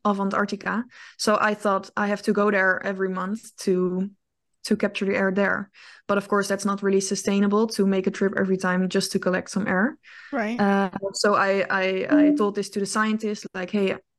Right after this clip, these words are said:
Speaker 1: uh, what do you think? And then, uh, or can I maybe also do it here?" Uh, and then he said,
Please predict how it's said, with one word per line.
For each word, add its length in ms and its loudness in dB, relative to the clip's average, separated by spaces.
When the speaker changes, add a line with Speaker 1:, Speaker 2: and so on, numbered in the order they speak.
Speaker 1:
uh, 160 2
what 120 4
do 60 4
you 60 2
think? 400 2
And 140 8
then, 400 0
uh, 300 -2
or 120 2
can 160 2
I 100 0
maybe 260 2
also 220 -2
do 160 2
it 80 0
here?" 400 -2
Uh, 260 0
and 160 2
then 120 4
he 100 6
said, 340 0